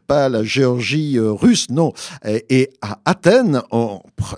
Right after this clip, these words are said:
pratiquement, finalement, la ville grecque. Mais ce n'est pas la Athènes,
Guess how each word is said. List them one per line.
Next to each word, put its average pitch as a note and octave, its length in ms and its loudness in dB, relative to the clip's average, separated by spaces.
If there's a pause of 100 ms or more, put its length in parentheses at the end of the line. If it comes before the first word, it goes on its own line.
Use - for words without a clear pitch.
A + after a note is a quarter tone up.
(140)
pratiquement, D#3+ 680 -6
finalement, A2+ 440 -4
la G2+ 160 -2
ville B2+ 240 -4
grecque. D#3 480 -4
Mais A#2+ 280 0
ce - 200 -6
n'est G2+ 420 -2 (180)
pas G#2+ 280 -4
la F#2 200 -10 (100)
Athènes, G2+ 560 -6